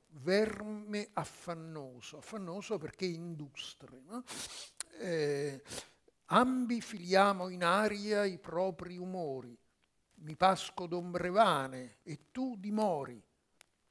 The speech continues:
tu sempre affaticato, io mai non poso. Ecco una serie di relazioni,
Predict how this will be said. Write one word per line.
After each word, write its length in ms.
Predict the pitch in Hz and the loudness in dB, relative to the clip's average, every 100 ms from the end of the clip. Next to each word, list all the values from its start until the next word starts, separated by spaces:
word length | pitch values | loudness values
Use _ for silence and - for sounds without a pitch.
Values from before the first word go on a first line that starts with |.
| _ | _
tu 200 | 180 151 | -14 -10
sempre 600 | - 190 185 143 - 156 | -2 0 0 -4 -4 -4
affaticato, 1000 | - 180 202 - 262 269 262 233 220 - | -4 -10 -6 0 2 2 -4 -10 -12 -16
io 180 | - 226 | -8 -4
mai 500 | 190 127 143 170 196 | -2 -2 -4 -10 -10
non 300 | 175 175 160 | -10 -10 -10
poso. 520 | - 113 110 - - _ _ - - _ | -10 -10 -10 -20 -20 _ _ -20 -20 _
Ecco 400 | 262 - 190 - | -8 -6 -8 -8
una 200 | 180 190 | -6 -4
serie 560 | - 214 208 180 156 139 | 4 8 8 6 -2 -6
di 200 | 151 151 - - - | -8 -10 -14 -20 -6
relazioni, 1160 | 190 143 156 165 - - 208 175 143 160 233 | -2 -2 0 2 2 0 0 -2 -4 -4 -6